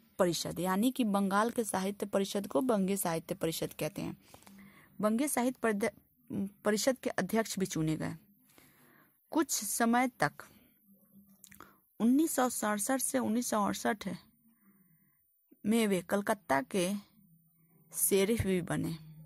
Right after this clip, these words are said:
शेरिफ जो होता है, एक प्रकार के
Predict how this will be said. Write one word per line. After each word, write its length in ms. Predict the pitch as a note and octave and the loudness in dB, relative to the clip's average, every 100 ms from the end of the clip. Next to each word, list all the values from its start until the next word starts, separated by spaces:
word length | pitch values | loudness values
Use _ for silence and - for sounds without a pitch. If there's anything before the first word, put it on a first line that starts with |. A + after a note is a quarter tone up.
| - - - - _ - - - _ _ _ _ _ _ _ - - _ - - - | -20 -20 -20 -20 _ -20 -20 -20 _ _ _ _ _ _ _ -20 -20 _ -10 -4 0
शेरिफ 560 | B3 A#3+ C#4 E4 - - _ _ _ _ _ G#3 | 4 4 2 -2 -6 -16 _ _ _ _ _ -4
जो 180 | G3+ A#3 | 0 0
होता 260 | G#3 A#3 | 0 -2
है, 280 | F#3+ E3+ G#3 _ _ _ _ _ _ _ _ _ - - - _ _ - | -4 -6 -10 _ _ _ _ _ _ _ _ _ -20 -20 -20 _ _ 0
एक 160 | C4 | 0
प्रकार 440 | - B3 B3 A#3+ B3 | 0 -2 2 2 2
के 340 | B3+ B3+ | 0 0